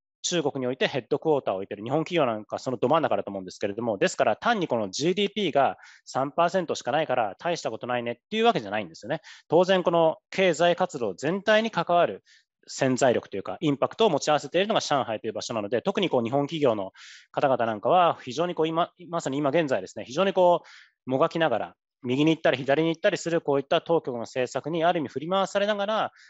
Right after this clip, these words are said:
日々生活、仕事をされているんだなというふうに私は察しますけれども、まあ、上海これからどうなっていくのかっていうところですよね。まあ、そういった中でですね、中国ってまあ社会主義体制で、まあ、社会主義体制のまあ一つのアドバンテージっていうのは、まあ、もちろん多くの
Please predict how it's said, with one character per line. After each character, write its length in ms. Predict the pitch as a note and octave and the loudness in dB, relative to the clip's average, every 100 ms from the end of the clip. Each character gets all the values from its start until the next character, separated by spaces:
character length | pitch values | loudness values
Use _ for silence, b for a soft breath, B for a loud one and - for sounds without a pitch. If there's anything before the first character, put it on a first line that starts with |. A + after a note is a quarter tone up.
| b | b
日 100 | - | -10
々 60 | B2+ | -8
生 200 | - B2+ | -2 0
活、 220 | B2+ - | 0 -2
仕 100 | - | -2
事 200 | B2 A#2+ | -2 0
を 40 | A2+ | 0
さ 140 | B2 | 0
れ 80 | A#2+ | 0
て 100 | C3+ | -2
い 40 | |
る 80 | B2 | -4
ん 80 | A2+ | -4
だ 100 | G#2+ | -2
な 240 | C3 C3+ | 0 0
と 100 | B2+ | -2
い 40 | B2 | -4
う 20 | |
ふ 20 | |
う 20 | |
に 80 | F#3+ | -2
私 200 | C#3 B2 | -2 -2
は 80 | C3+ | -4
察 180 | - A2+ | -4 -6
し 120 | - | -6
ま 80 | B2 | -6
す 80 | - | -6
け 80 | |
れ 60 | G2+ | -6
ど 80 | A#2 | 0
も、 180 | D#3+ B B B - | 2 B B B 0
ま 160 | A#2+ | 0
あ、 20 | |
上 220 | G#2 C#3 A2+ | 0 0 0
海 160 | G#2+ | -2
こ 80 | A2 | -4
れ 40 | |
か 100 | A2 | -2
ら 60 | G#2 | -2
ど 80 | B2 | 0
う 40 | |
な 80 | C#3 | 0
っ 60 | - | -2
て 60 | |
い 20 | |
く 40 | G#2 | -6
の 80 | F#2+ | -10
か 60 | |
っ 20 | |
て 100 | - | -12
い 40 | G2 | -10
う 20 | |
と 60 | F#2 | -10
こ 80 | |
ろ 20 | F2 | -6
で 40 | |
す 100 | - | 0
よ 20 | |
ね。 160 | D3 D#3+ B B - | 2 0 B B -4
ま 40 | |
あ、 20 | B2 | 2
そ 140 | G3+ | 2
う 40 | |
い 40 | A3 | 2
っ 20 | |
た 100 | A#3 | 4
中 160 | A#3 D3 | 4 4
で 80 | |
で 80 | A2+ | 0
す 100 | - | -2
ね、 100 | A#2 | -4
中 220 | - G#3 | -2 0
国 120 | D#3+ B2+ | 2 0
っ 40 | |
て 80 | A2+ | -4
ま 80 | A2 | -8
あ 20 | |
社 180 | - B2+ | -4 0
会 200 | D#3+ E3+ | 2 2
主 100 | - | 0
義 340 | D#3+ D#3 - _ | 0 -2 -2 _
体 180 | D3 C3 | 0 2
制 200 | - G2 | 0 0
で、 240 | A2+ G#2 | 0 0
ま 60 | A2 | -2
あ、 40 | |
社 160 | - C3 | -2 0
会 180 | G3 G#3+ | 2 0
主 100 | A3+ | -2
義 120 | G#3 | -2
体 220 | A3+ G3+ | -2 -2
制 200 | - A#2+ | -2 -6
の 220 | A#2+ A2 | -4 -6
ま 80 | G#2 | -8
あ 20 | |
一 180 | - A3 | -4 -4
つ 80 | - | 0
の 240 | C#3 G2+ | -2 -2
ア 60 | F#2+ | -2
ド 60 | C3 | 0
バ 140 | D3 | 0
ン 60 | D#3 | 2
テ 140 | F#3+ | -2
ー 40 | |
ジ 80 | B2 | -2
っ 40 | G#2 | -6
て 120 | G#2+ | -12
い 40 | |
う 20 | |
の 80 | F#2+ | -4
は、 260 | A#2 G#2+ G2+ | -2 -2 -2
ま 80 | C3 | -4
あ、 40 | |
も 80 | C#3 | -2
ち 60 | |
ろ 160 | E3+ A#2 | 0 -2
ん 140 | G#2 G#2 - | -4 -16 0
多 160 | F3+ F#3+ | 2 2
く 80 | |
の 120 | C3 | 0